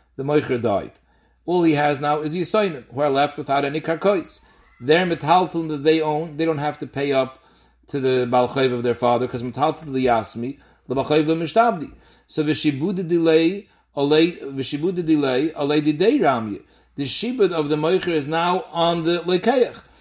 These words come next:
because all the Karkois are by him. So Mele, he's the one that, the Lekeich is the one that's responsible to pay off all these three people over there. Hilkach,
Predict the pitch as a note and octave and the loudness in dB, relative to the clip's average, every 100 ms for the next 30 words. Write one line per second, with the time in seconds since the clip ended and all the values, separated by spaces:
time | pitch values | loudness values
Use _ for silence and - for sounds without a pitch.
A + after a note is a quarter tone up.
0 | _ - D3+ D3+ F#3 F#3+ F#3 E3+ D3+ D3+ | _ -6 -2 0 2 0 0 -2 0 0
1 | D#3 D#3+ E3+ E3+ F#3 A#3+ - - D#3 E3 | 0 0 -4 0 0 0 -4 -6 -6 -2
2 | G3 F3 D#3+ G3+ E3+ E3+ E3+ D#3 D3+ D3 | 0 2 0 -2 -4 -4 -2 -2 -4 -6
3 | D#3 D3+ F#3+ - D#3 E3 E3+ D#3+ D3+ - | -6 -4 -4 -4 -4 -4 -4 -4 -6 -4
4 | D3+ C#3+ B2 C3 D#3 - - _ _ D3+ | -2 -2 -2 -2 -2 -4 -20 _ _ -6
5 | D3+ D#3+ D#3+ D#3 D#3+ D#3+ D#3 E3 E3+ G3+ | 0 2 2 2 0 0 0 -2 -4 -4
6 | A#3 E3 C3 A2+ G#2 G2 - _ _ _ | -4 -2 -2 -2 -6 -6 -10 _ _ _
7 | _ C3+ G3+ C4+ E3+ D3 D#3 | _ 0 0 2 2 2 0